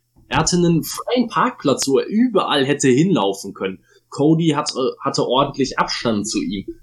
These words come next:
Rennt er einmal quer über den Parkplatz und versteckt sich irgendwo, findet er die nie wieder, aber doch nicht auf den Bus.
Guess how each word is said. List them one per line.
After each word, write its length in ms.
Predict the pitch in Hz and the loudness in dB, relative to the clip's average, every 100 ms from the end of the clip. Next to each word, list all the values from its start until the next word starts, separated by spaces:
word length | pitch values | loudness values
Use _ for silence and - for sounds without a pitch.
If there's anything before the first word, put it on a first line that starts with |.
| _ | _
Rennt 160 | 120 123 | 0 2
er 120 | 120 | 2
einmal 220 | 135 143 | 2 2
quer 180 | - 143 | 2 2
über 120 | 139 131 | 2 2
den 80 | |
Parkplatz 480 | 123 175 202 139 120 | 2 2 2 0 0
und 120 | 120 | 0
versteckt 420 | 117 113 - 233 - | -2 -2 0 -2 -2
sich 240 | 117 - | -4 -2
irgendwo, 320 | 98 104 107 | -2 -2 -4
findet 320 | 113 160 180 | -2 0 2
er 100 | 156 | 0
die 120 | 139 156 | 0 2
nie 360 | 185 254 262 | 4 4 4
wieder, 400 | 240 185 98 71 | 4 4 4 0
aber 140 | - 107 | -2 -2
doch 180 | 117 | 0
nicht 220 | 131 139 - | 0 0 2
auf 220 | 131 - | 0 0
den 260 | 101 98 | -4 0
Bus. 500 | 135 196 - - - | 4 4 4 -2 -8